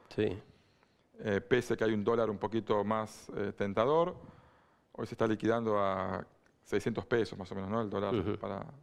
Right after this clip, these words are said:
Speaker 2: para madera, pero el mercado interno está muy bajo, está muy parado y se paró más todavía con las medidas que anunciaron del nuevo gobierno, ¿no? de la obra pública. Entonces,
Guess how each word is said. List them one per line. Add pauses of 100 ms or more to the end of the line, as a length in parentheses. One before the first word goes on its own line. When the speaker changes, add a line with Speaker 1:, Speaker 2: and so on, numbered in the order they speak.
(240)
Speaker 2:
para
madera, (1200)
pero
el
mercado
interno
está
muy
bajo, (1120)
está
muy
parado
y
se
paró
más
todavía
con
las
medidas
que
anunciaron
del
nuevo
gobierno,
¿no?
de
la
obra
pública.
Entonces,